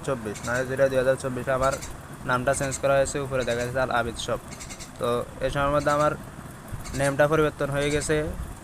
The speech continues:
কিছু নোটিফিকেশন আসলে আমার নামটা অটোমেটিক পরিবর্তন হয়ে যাবে, তাদের কাছে নোটিফিকেশন চলে গেছে।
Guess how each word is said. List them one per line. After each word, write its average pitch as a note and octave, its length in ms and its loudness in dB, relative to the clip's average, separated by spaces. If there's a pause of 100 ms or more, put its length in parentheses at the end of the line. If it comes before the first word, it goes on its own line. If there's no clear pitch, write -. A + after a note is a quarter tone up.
কিছু C3+ 180 -6 (320)
নোটিফিকেশন C#3 440 0
আসলে D3 400 2 (960)
আমার C3+ 160 0
নামটা C#3 320 4
অটোমেটিক C3 400 2
পরিবর্তন B2+ 300 -2
হয়ে A#2+ 180 0
যাবে, G#2 180 -2 (840)
তাদের C3 220 2
কাছে C3 180 2
নোটিফিকেশন B2 400 -2
চলে C3+ 220 0
গেছে। C#3+ 280 0